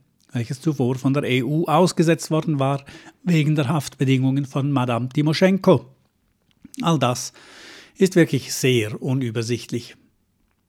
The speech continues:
Auch die Proteste auf dem Maidan, welche von den Medien nach dem arabischen Frühling erneut als Höhenfeuer der Demokratie dargestellt wurden, zeigten ein eigenartiges Gemisch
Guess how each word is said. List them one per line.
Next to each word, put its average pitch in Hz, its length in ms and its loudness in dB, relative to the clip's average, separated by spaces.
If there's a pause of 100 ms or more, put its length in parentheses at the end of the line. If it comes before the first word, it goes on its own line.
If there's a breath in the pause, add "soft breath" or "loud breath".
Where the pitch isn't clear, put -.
Auch 151 180 -2
die 180 120 0
Proteste 180 480 2
auf 165 100 -2
dem 160 180 -2
Maidan, 143 540 0
welche 123 320 -4
von 120 160 -2
den 113 100 -4
Medien 120 560 -2
nach 123 160 -6
dem 123 180 -4
arabischen 127 460 -2
Frühling 143 380 -2
erneut 139 400 0
als - 180 -4
Höhenfeuer 135 560 0
der 117 120 -4
Demokratie 131 640 -2
dargestellt 117 600 -2
wurden, 147 300 -6 (400 loud breath)
zeigten 160 380 -2
ein 170 160 0
eigenartiges 143 720 -2
Gemisch 147 440 -2